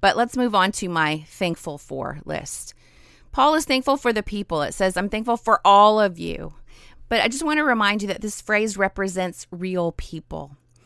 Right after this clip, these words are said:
And then he was thankful for their faith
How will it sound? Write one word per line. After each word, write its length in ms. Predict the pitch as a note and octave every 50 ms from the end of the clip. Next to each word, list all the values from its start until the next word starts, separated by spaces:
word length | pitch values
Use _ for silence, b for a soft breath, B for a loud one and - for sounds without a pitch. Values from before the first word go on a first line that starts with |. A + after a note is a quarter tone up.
| b b b b b b b b
And 100 | - C4+
then 180 | D4 D4 C#4 - _ -
he 200 | - - D4 C#4
was 180 | B3 C4 B3+
thankful 440 | - - C4 C4+ C#4+ - - B3+ C4
for 180 | - - A3 A#3
their 140 | G3+ F3+
faith 680 | F3+ - - - - F3+ E3+ F3 C#3+ C#3+ - - -